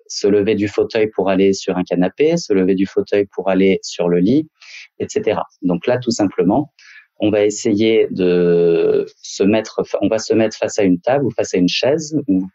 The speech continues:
face à un support avec lequel on va pouvoir s'aider au niveau des mains. Et on va essayer de se lever.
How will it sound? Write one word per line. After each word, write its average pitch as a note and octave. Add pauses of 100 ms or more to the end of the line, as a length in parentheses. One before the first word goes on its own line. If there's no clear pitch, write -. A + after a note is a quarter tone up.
(180)
face G#2
à F#2+
un F2+
support A#2
avec F#2+
lequel G#2
on G2+
va F#2
pouvoir G2
s'aider G#2+
au F#2
niveau F2
des E2+
mains. C3 (680)
Et C3
on A#2+
va A#2
essayer G2+
de B2+
se G#2
lever. G2+